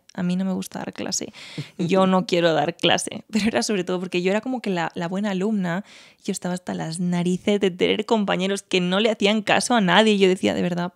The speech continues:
pobres de mis maestros". O sea, pobres, es que, madre mía, ¿cómo lo aguantan? Entonces, pues, yo pensaba que no, no iba a querer dar clase nunca. Em, pero, pero al empezar, y,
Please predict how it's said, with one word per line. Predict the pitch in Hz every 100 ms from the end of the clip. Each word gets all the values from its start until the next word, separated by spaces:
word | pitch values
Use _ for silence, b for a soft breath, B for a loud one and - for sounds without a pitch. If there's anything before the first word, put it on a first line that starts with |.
| -
pobres | 180 175 190 196
de |
mis | 190 180
maestros". | 170 175 - 196 202 - B B B B -
O |
sea, | - 175
pobres, | - 175 175 180 170
es | 180
que, | - 190
madre | 175 170
mía, | 170
¿cómo | 170 190
lo |
aguantan? | 170 160 170 170 160 196 _ B B B B B
Entonces, | - 226 202 208 202 226 220
pues, | - 202 175 - -
yo | 175 165
pensaba | 156 151 156
que | 165
no, | - 175 -
no | 165
iba | 151
a |
querer | - - -
dar | -
clase | - - -
nunca. | - - _ B B B B B -
Em, | 208 202 185 175 165 160 214 _ _ _ _ _ _ _ 233
pero, | 226 214 202 190 180 175 170 160 - -
pero | 196 190
al | 180
empezar, | 180 180 180 - 202 220 -
y, | 208 185 175 165 151